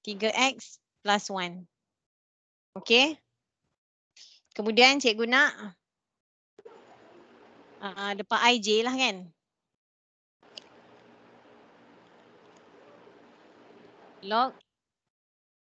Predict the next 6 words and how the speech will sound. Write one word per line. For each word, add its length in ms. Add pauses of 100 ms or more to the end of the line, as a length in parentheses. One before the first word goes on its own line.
(1400)
two 320 (160)
X 240
minus 400
two. 240
Okey, 240
sekejap. 400